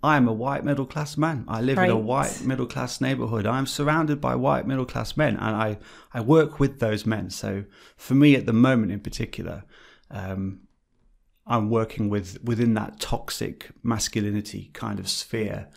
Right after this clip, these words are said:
Speaker 2: Okay.
Speaker 1: of influence, and, and men not being able to recognize that vulnerability is in itself a form of strength. You know, closing the doors and battening down the hatches is a traditional form of strength for a man, but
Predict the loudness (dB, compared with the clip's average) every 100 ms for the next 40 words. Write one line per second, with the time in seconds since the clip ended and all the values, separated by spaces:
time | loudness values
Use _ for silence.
0 | -8 -6 -4 -4 -6 -8 -4 -4 -4 -6
1 | -8 -6 -6 -6 -6 -10 -20 -12 -4 2
2 | 4 4 4 4 4 2 -2 -2 0 0
3 | 0 0 0 0 -2 -2 -2 -4 -8 -4
4 | -2 -2 -2 -2 -2 -4 -8 -8 -14 -20
5 | _ _ _ _ _ _ _ _ _ -12
6 | -6 -2 -2 -2 0 2 0 -4 -6 -4
7 | -4 -6 -6 -6 -6 -10 -14 -20 _ -20
8 | _ _ _ -10 -8 -8 -12 -14 -10 -10
9 | -2 2 4 4 4 4 2 2 0 0
10 | 0 0 0 2 0 -2 -4 -4 -6 -6
11 | -8 -10 -12 -16 -18 -12 -6 -6 -4 -2
12 | -2 0 0 0 -2 -2 -2 -4 -6 -8
13 | -8 -8 -6 -4 -2 -2 -2